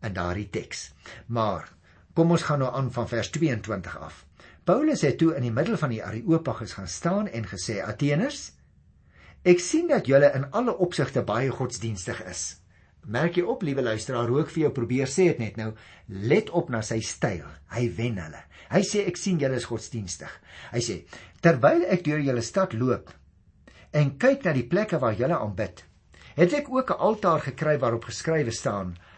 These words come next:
'Aan 'n onbekende God.' Nou ja, wat julle aanbid sonder om daarvan kennis te hê, verkondig ek aan julle." Jy sien, luisteraar, wat hy dus doen,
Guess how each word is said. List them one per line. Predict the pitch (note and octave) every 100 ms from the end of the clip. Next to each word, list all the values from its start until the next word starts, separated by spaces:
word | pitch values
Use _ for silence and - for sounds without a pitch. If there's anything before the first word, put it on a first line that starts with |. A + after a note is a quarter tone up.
| -
'Aan | C#3+ C#3 C3+ C3+
'n | B2+
onbekende | F#3 F3 D#3 C3 A#2+ C#3 B2 A#2
God.' | - G2+ - - - -
Nou | B2+ F3 F3+
ja, | A#2 F#2+ F#2 F2+ - - -
wat | D3 B2+
julle | F3+ D#4
aanbid | A#3+ D#3 C3+ C3
sonder | - C4 C4+
om | F3+
daarvan | A#2 G#2+ A#2 A#2
kennis | D3+ C#3+ A2
te | -
hê, | F#2 D#2+ E2 _ - -
verkondig | - D#3+ - B3+ A#3 F#3 -
ek | B2 A2+ - - -
aan | B2 A2+
julle." | G2 F2+ C2+ - - - -
Jy | F#3
sien, | G3+ - E4+
luisteraar, | E3 C3 - C3 A#2+ A#2
wat | F#2+ D#3+
hy | D#4
dus | C#4+ E3+ G2+
doen, | B2 A#2 D2+